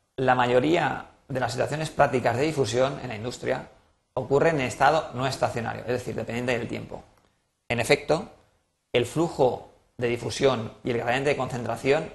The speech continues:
varían con el tiempo, generando acumulación o agotamiento de las sustancias difusivas.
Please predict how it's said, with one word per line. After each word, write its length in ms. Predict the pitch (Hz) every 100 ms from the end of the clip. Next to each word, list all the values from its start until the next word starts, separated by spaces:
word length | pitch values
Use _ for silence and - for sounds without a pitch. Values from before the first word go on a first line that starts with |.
| -
varían 520 | 127 127 131 165 175
con 160 | 151 127
el 140 | 113
tiempo, 460 | 120 120 110 82 - _ -
generando 640 | 123 123 147 156 170 - -
acumulación 920 | 127 131 120 113 107 143 151 165 - _ _ _ _ -
o 120 | 131
agotamiento 840 | 117 127 120 117 127 143 139 160
de 60 | 127
las 140 | 120
sustancias 640 | - 110 123 143 139 - - -
difusivas. 840 | 123 120 113 - 113 - - -